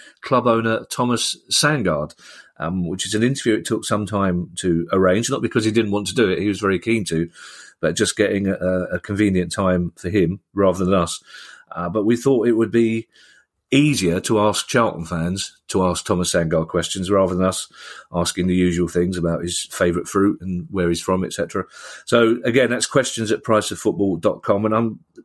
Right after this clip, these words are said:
looking forward to that interview, Kieran, as much as any interview I've looked forward to, because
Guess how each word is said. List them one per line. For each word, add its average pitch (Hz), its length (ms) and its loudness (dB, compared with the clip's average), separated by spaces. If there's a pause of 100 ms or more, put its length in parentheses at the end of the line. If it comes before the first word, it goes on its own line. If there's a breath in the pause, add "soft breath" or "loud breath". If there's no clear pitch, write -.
(280)
looking 175 240 2
forward 165 220 0
to 123 100 0
that 90 80 2
interview, 101 280 -4
Kieran, 110 280 2
as 117 120 -4
much 123 320 -4
as 113 200 -8 (480 loud breath)
any 127 240 2
interview 123 320 2
I've 110 60 2
looked 120 180 2
forward 143 220 0
to, 98 120 -8
because 107 380 -6